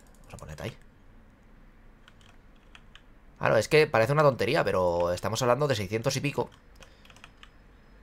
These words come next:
de kilobytes, ¿sabes? Que podemos sacar del sistema porque tenemos eso. ¿Sabes?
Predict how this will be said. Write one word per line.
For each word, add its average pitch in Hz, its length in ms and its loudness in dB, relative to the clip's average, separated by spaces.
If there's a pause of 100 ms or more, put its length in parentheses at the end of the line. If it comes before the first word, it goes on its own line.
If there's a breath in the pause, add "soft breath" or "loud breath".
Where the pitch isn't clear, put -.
(180)
de 98 200 -6
kilobytes, 104 600 2
¿sabes? 95 320 -2
Que 92 100 -4
podemos 107 320 0
sacar 90 240 -2
del 110 80 4
sistema 110 380 -4
porque 101 320 2
tenemos 98 340 -2
eso. 113 240 -2 (3500)
¿Sabes? - 580 -2